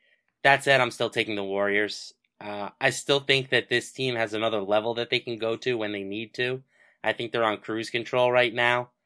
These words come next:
and they've struggled with injuries themselves. Durant, Draymond have each missed eight games. Curry's missed fifteen games. And we've seen that when Curry is out of the lineup, this is not the same team offensively. So as long as this team is at full strength heading into the playoffs,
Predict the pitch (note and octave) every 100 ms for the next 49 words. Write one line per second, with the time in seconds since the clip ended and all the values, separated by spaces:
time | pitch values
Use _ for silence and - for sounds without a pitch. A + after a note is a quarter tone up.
0 | _ _ _ - A#2+ A#2 A2 A2 - A2+
1 | B2+ C3+ C3 - C#3+ C#3 C3 B2 B2 A#2
2 | A2+ - G#2 - A2+ A2 A2 - _ _
3 | _ _ A#2 A#2 B2 C3 - C3 C3 B2
4 | A#2+ A2+ A#2+ A#2 A#2+ A2 - A#2+ A2 A#2+
5 | A#2+ A#2 A2 - B2+ A2+ A#2 - - A2
6 | - C#3+ B2 G#2 G2+ G2 F#2+ - _ _
7 | _ - A#2+ A#2 A2 G#2+ - _ _ _
8 | _ - - C3+ C#3 - D3 C#3 B2+ A#2+
9 | - C3 B2 A#2 A2+ A2+ G#2 G2+ A2 A2
10 | G#2 - A2 A2+ G#2+ G#2+ G#2+ - - G#2+
11 | G2 - G#2+ G2+ G2 - G2+ F#2+ G2 E2+
12 | G2+ - A2 G#2 G2 _ - _ _ _
13 | D3 C#3 E3+ F3+ F3 D#3+ D#3 C#3 B2+ A#2
14 | A#2 - C3+ C3 - B2+ B2+ C3 B2+ B2+
15 | B2+ B2+ A#2 - B2 B2+ B2+ B2+ - -